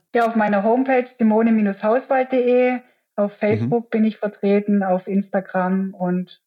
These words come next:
Speaker 1: LinkedIn. Da, ähm, kann man dann schauen, was ich grad so treib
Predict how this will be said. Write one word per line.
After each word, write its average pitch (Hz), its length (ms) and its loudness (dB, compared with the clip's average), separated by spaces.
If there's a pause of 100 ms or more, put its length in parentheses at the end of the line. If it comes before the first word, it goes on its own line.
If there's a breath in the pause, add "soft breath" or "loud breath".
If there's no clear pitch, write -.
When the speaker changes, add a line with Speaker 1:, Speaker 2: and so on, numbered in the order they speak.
(100)
Speaker 1:
LinkedIn. 202 680 2 (420)
Da, 175 400 -4
ähm, 180 340 -2
kann 185 160 -4
man 180 300 -4 (240)
dann 175 360 -4 (200)
schauen, 190 480 -2 (100)
was 190 160 -4
ich - 220 -14 (160)
grad 180 200 -4
so 202 60 -6
treib 208 460 -2